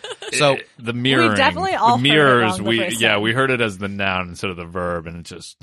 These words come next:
Speaker 3: Mm-hmm.
Speaker 1: Mm-hmm.
Speaker 3: The mirrors of children.
Speaker 2: Children mirrors.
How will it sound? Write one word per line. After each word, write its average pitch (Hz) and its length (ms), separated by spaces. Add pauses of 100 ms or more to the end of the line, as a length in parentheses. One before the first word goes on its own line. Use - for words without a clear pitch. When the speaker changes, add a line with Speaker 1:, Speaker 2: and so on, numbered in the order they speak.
(100)
Speaker 3:
Mm-hmm. 233 220 (180)
Speaker 1:
Mm-hmm. - 600
Speaker 3:
The 214 100
mirrors 196 400
of 180 400
children. 240 180
Speaker 2:
Children 185 440
mirrors. 104 600